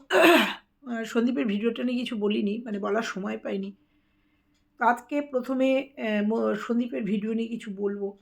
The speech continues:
কালকের করা, ওর করা কিছু ভিডিও নিয়ে বলবো। আমার বলার আর কিছু বাকি নেই, মানে আমার আর বলার মতো কিছু নেই, কারণ সন্দীপের ভালোবাসা দিদিরা,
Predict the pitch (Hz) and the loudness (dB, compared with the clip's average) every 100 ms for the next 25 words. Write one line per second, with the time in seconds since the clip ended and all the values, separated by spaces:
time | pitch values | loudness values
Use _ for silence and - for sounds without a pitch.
0 | _ 202 208 254 240 240 196 202 202 233 | _ -6 -6 -6 -8 -4 -4 -4 -4 -6
1 | 220 214 214 214 269 269 214 208 233 240 | -2 -2 -2 -4 -8 -2 0 2 2 2
2 | 233 214 214 202 208 - _ _ - 240 | 2 2 0 0 -4 -8 _ _ -2 4
3 | 294 320 - 220 220 254 294 320 294 302 | 6 6 4 -2 6 8 8 6 0 -2
4 | 285 233 202 196 262 240 220 233 - 226 | -4 0 0 0 -2 0 0 -2 -2 2
5 | 233 277 302 294 214 220 277 285 - - | 10 12 12 10 8 8 8 8 0 -8
6 | 269 294 339 - - 254 226 214 233 240 | -4 0 0 0 -2 2 2 2 4 4
7 | 226 233 _ _ _ - 262 277 285 294 | 4 -2 _ _ _ -4 2 4 4 2
8 | 240 214 247 262 254 269 220 226 233 233 | 4 4 6 6 6 4 4 0 4 8